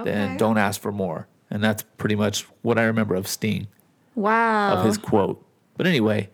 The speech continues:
Speaker 2: Shout out Sting. All right,
Speaker 1: Right?
Speaker 2: all right.
Speaker 1: He's not playing around.
Speaker 2: I'm actually just more shocked about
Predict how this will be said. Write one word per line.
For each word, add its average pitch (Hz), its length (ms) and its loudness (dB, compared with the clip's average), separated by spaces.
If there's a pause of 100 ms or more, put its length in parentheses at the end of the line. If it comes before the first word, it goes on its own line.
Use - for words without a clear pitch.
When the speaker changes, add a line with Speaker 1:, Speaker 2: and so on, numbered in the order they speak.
(120)
Speaker 2:
Shout 240 320 0
out 285 220 0
Sting. 262 420 0
All 208 100 -2
right, 427 260 0
Speaker 1:
Right? - 160 2
Speaker 2:
all 392 60 2
right. 523 200 -2 (140)
Speaker 1:
He's - 600 -4
not 123 240 0
playing 127 280 0
around. 113 380 0 (100)
Speaker 2:
I'm 277 180 4
actually 320 320 2
just 240 160 0
more 233 220 4
shocked 220 320 0
about 190 500 0